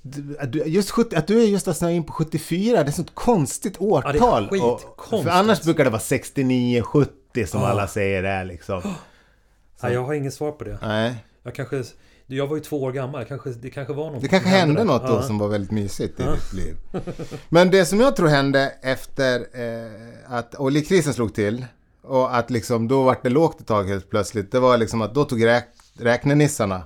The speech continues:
Speaker 1: och ekonomerna över.
Speaker 2: Mm.
Speaker 1: Och vad brukar hända liksom när fyrkantiga människor ska ansvara för kreativitet? Designen blev jävligt logisk och safe, men det blev ju, det blev ju inte speciellt spännande. Och här tänker jag så att vi som jobbar med reklam,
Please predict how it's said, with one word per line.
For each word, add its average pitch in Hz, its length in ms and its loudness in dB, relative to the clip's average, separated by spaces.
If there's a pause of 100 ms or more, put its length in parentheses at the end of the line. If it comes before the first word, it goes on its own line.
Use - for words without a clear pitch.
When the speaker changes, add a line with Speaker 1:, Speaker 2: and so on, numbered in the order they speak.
Speaker 1:
och 117 100 2
ekonomerna 117 520 2
över. 90 400 -6
Speaker 2:
Mm. 110 240 -6 (300)
Speaker 1:
Och 120 100 -4
vad 113 120 2
brukar 113 220 0
hända 110 300 0
liksom 98 380 -4
när 95 120 -2
fyrkantiga 107 540 -4
människor 90 280 -8
ska 92 180 -12
ansvara 92 320 -8
för 98 120 -10
kreativitet? 92 600 -8
Designen 165 400 2
blev 135 160 2
jävligt 113 240 2
logisk 151 680 4
och 123 80 -4
safe, 151 520 2
men 123 120 -2
det 117 60 -2
blev 120 240 -2
ju, 110 160 -4
det 123 220 -10
blev 120 220 0
ju 113 60 0
inte 107 280 -2
speciellt 98 400 -4
spännande. 107 680 0 (800)
Och 165 80 2 (160)
här 180 140 2
tänker 208 300 2
jag 160 80 4
så 160 60 -2
att 143 80 -4
vi 170 140 2
som 160 120 2
jobbar 170 200 6
med 165 120 4
reklam, 165 460 2